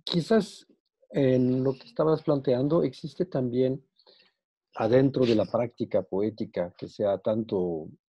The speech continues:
la escritura como la lectura, eh, algo que tendría que ver,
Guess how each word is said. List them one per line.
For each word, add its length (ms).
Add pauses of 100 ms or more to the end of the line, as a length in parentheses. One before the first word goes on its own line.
(240)
la 400
escritura 580
como 240
la 80
lectura, 500 (580)
eh, 460 (280)
algo 340
que 100
tendría 420
que 460 (380)
ver, 420